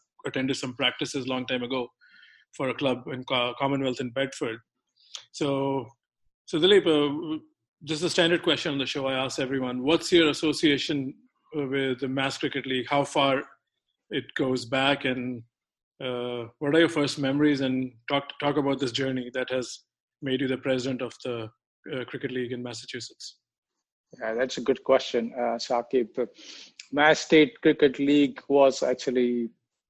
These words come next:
Speaker 2: we started when, when I came to U S in two thousand, uh, July. Uh, that was my first year when I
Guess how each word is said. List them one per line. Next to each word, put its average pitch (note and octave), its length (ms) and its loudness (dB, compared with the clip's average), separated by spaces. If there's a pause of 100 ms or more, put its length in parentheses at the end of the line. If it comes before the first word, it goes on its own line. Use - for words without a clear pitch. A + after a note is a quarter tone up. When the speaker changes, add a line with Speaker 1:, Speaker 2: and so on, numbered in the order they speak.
(680)
Speaker 2:
we C3+ 160 0
started C3+ 760 8
when, C#3+ 280 6
when D3 140 8
I C#3+ 80 6
came D3 260 6
to C#3 80 2
U B2+ 220 4
S C3+ 140 -2
in A#2+ 100 0
two A#2 160 -10
thousand, B2 580 0 (580)
uh, A2+ 140 2
July. A#2 480 2 (340)
Uh, B2+ 40 -2
that B2+ 240 4
was B2+ 180 4
my B2 140 0
first - 400 0
year B2 200 2
when B2 200 2
I A#2+ 200 -2